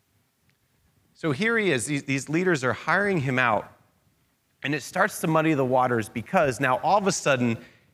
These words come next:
his will and what he gets out of a situation starts to get mixed up with what God's will is and what God wants to happen within any situation.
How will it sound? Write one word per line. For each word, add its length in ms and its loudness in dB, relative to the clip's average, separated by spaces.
his 520 0
will 520 0
and 120 0
what 200 2
he 320 -4
gets 260 0
out 160 4
of 80 -2
a 60 -2
situation 920 -2
starts 380 -2
to 80 -8
get 160 -2
mixed 360 -2
up 160 0
with 220 -6
what 220 -4
God's 440 -2
will 280 -4
is 500 -12
and 120 -14
what 240 -8
God 280 0
wants 280 -10
to 40 -20
happen 360 -10
within 260 -12
any 160 -14
situation. 720 -20